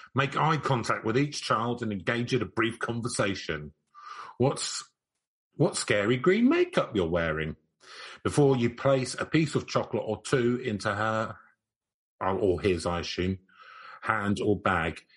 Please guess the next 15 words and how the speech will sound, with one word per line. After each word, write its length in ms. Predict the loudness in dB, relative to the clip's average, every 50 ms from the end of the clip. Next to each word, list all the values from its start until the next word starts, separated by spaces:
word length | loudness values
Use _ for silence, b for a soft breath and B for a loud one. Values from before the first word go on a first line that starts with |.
| b b -2
The 80 | 0
key, 440 | 2 2 2 2 2 0 -2 -8 _ _ _ _ -6
children 500 | 0 4 4 6 4 4 2 0 0 -2
should 200 | -2 -4 -8 -4
just 220 | -4 -4 -4 0 0
not 220 | 0 0 0 -2 -2
take 200 | 0 0 0 -2
the 80 | -6
candy. 340 | -4 -2 -2 0 0 0 2
You 120 | 2 2
should 260 | 2 0 -4 -6 -4 2
give 180 | 2 4 4 2
it 120 | -4 -4
to 200 | -2 -2 0 0
them. 260 | 0 -2 -4 -4 -6